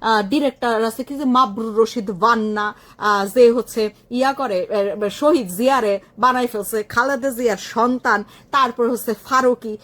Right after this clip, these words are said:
যে হয়তো শহীদ জিয়া কন আর রাজাকার কন কারো সম্পর্কে একটা তথ্য সে কইতে পারবে না। আহ, তারপরে আছে হচ্ছে এই যে, আহ, আমাদের লাইকা আছে, মেহজাবিন লাইকা, তারপরে সমক লাইকা,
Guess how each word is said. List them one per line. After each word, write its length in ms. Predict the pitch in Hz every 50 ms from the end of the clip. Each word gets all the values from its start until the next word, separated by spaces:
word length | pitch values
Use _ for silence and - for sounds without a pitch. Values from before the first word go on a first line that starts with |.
| _ -
যে 240 | 233 208 269 277 262
হয়তো 320 | 233 240 226 214 - 220
শহীদ 360 | 220 - 302 294 285 269 226 185 208
জিয়া 220 | 233 269 277 269
কন 260 | 262 - 240 233 226 233
আর 140 | 233 214
রাজাকার 440 | 226 233 247 240 269 254 - 226 202
কন 160 | - 214 214
কারো 240 | 233 269 302 302 269
সম্পর্কে 420 | - - 233 208 196 - 202 - 220
একটা 280 | 226 - - - 233
তথ্য 380 | - - 277 269 _ - 208 165
সে 160 | - - 170
কইতে 260 | - 220 254 247 254
পারবে 260 | 226 233 220 202 220
না। 120 | 214 220 233 _ _ - - - - - - -
আহ, 340 | 202 226 220 214 208 196 196 -
তারপরে 460 | - 269 254 247 240 262 254 247 240
আছে 280 | 240 226 220 - 262 240
হচ্ছে 240 | 254 233 - - 240
এই 100 | 226 226
যে, 180 | 226 226 220 - - - -
আহ, 320 | 196 208 208 208 202 214 180 202 202 165 113 180
আমাদের 240 | 208 214 214 220 226
লাইকা 520 | 220 208 220 233 247 269 254 - 277 254
আছে, 300 | 240 220 214 - 233 220
মেহজাবিন 680 | 208 233 240 254 285 262 208 240 233 220 202 220 214 214
লাইকা, 580 | 208 208 220 220 220 233 - - 214 208 196 - - - - _ -
তারপরে 360 | 233 214 208 202 202 226 220
সমক 560 | 220 - - - - 311 285 277 269 262 247 -
লাইকা, 680 | 262 220 214 202 208 226 247 262 - - 226 220 208 196